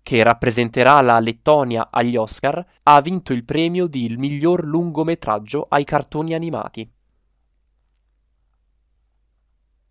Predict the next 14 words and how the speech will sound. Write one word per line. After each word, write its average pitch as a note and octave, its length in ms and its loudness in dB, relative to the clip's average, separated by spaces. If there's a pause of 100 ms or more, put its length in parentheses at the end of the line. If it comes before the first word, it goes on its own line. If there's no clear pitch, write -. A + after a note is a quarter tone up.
(240)
Cultura D#3+ 440 0
e E3+ 40 6
società. - 480 -6 (540)
La C#3+ 200 6
Befana. C3+ 480 -2 (1040)
La B2 120 4
festa D#3+ 460 2
della C3 260 2
Befana A#2+ 640 -4
è C3+ 240 -2
tipica F#3 480 -4
della D3+ 320 -2
penisola E3 500 0
italiana A2+ 580 -6